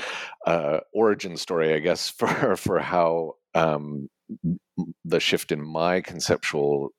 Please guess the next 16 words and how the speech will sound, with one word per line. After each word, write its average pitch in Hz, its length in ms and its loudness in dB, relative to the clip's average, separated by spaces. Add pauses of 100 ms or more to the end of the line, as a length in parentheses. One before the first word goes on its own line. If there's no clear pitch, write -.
(180)
uh, 69 220 2
thinking 71 640 0 (260)
kind 76 220 2
of 73 80 -4
came 85 220 -2
about 87 320 2
here. 82 220 0
And 82 140 -4
that - 140 -4
was, 95 280 2 (920)
um, 92 580 2
probably 117 640 2
around, 82 760 0 (160)
uh, 76 420 2
twenty, 80 640 2
s-, - 420 0